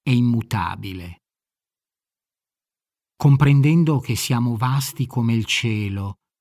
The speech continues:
e che gli eventi esterni sono come il tempo che fa, possiamo ritrovare la nostra naturale resilienza e serenità.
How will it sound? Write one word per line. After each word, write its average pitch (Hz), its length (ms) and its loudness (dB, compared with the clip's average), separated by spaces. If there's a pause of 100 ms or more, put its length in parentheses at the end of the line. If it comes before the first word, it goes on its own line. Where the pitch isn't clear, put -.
(300)
e 135 120 -2
che 135 160 2
gli 131 160 4
eventi 143 440 2
esterni 101 920 -4 (320)
sono 120 440 0
come 147 340 0
il 127 180 0
tempo 117 480 0
che 104 160 -6
fa, 127 480 -6 (880)
possiamo 147 480 2
ritrovare 143 600 0
la 131 140 2
nostra 120 380 0
naturale 131 840 0
resilienza 123 1000 0
e 127 80 2
serenità. 110 880 -2